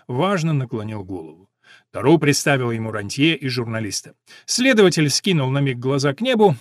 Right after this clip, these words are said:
и, вздохнув, заявил, что настали печальные времена. "Мне сообщили, господин Тару, что вы взялись за внедрение профилактических мер. Не могу не выразить своего восхищения. Как по-вашему, доктор, эпидемия ещё распространится?"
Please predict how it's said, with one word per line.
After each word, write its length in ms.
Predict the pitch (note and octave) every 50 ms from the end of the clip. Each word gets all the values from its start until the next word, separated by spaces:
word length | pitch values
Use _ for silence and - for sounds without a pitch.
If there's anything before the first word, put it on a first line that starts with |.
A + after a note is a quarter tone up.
| _ -
и, 120 | F3+ F#3
вздохнув, 480 | E3+ C#3+ B2 C#3+ C#3 - F#3+ F#3+ E3 B2
заявил, 340 | A#2 C3 C3 C#3 F#3 F3 B2+
что 220 | - - - G2
настали 520 | G2 G2 - - - - D#3 E3 E3 C#3
печальные 600 | G#2+ - G#2+ F#2+ - - A#2 A2+ A#2 A2 G#2+ G#2+ G2+
времена. 480 | G2 G2+ F#2+ G2 G2 F#2+ F#2+ F#2 F#2 _ _ _ _ - - - - - - - - -
"Мне 260 | D#3+ D#3+ F3 F3+ F3
сообщили, 580 | - - F3+ E3+ E3 C#3 - - F#3+ F#3 E3+ D#3+
господин 500 | D#3 D3+ - - E3 D3 D3 D3 C3+ A#2+
Тару, 260 | D3+ C#3 B2+ A2+ G#2
что 200 | F#2+ - - C3+
вы 140 | D3 F3+ E3+
взялись 400 | C3 A#2+ D3 D3+ E3+ F#3 D3+ B2+
за 140 | A#2+ C#3
внедрение 560 | C#3+ C3+ C#3 C#3+ B2+ D3+ E3+ F3 D#3+ D#3+ D#3 C#3+
профилактических 840 | - D3+ C#3 - D#3+ D3 C#3 - E3+ D3 - - - - C#3+ - -
мер. 300 | F3 E3+ D3 - - _ _ _ _ - - - - _ _ -
Не 120 | D3+ F3
могу 240 | G3+ G3+ G3+ G#3+ A3
не 140 | G3 F#3 F3+
выразить 400 | F3 F#3 E3+ D#3+ C#3 C3+ B2+ A2
своего 340 | - - C3 B2 A#2+ A#2+ A2+
восхищения. 720 | A#2 A2 - - A#2+ - - B2 G2+ F2 F2 F2 _ _ _ _ _ _ - _ _ _
Как 180 | - F#3+ F3+ -
по-вашему, 400 | G3 F#3 F3 D3+ - D3+ C#3 C3+
доктор, 380 | D3 D#3+ - - - F2 - - _ _
эпидемия 480 | - A2 G#2+ D3 C#3+ E3+ E3+ E3 D#3+ D#3
ещё 220 | C3+ - - D3+
распространится?" 840 | D3 D3 - - D3 - - D#3 D3+ E3 G3+ G3 - - B2 F#2+